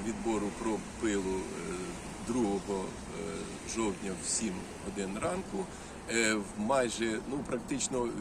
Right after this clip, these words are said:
відсутні перевищення, е, по пилу на, м, в наших,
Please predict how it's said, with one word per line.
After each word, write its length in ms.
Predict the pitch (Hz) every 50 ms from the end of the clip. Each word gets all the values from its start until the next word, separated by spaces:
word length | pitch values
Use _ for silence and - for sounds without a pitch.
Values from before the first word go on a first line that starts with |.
| 104 110
відсутні 420 | 123 117 - - 131 110 113 107 95 -
перевищення, 600 | 110 104 113 127 147 131 - - 127 117 113 110 - - - - - - - 95
е, 100 | 98 95 92 90 - -
по 100 | - 113
пилу 520 | 101 - 131 135 147 143 127 113 107 104 98 95 98
на, 140 | 104 107 107
м, 120 | 107 107 - - - - - - - - - - - - - 90 90 87 - - - 101
в 40 |
наших, 260 | 104 107 101 - -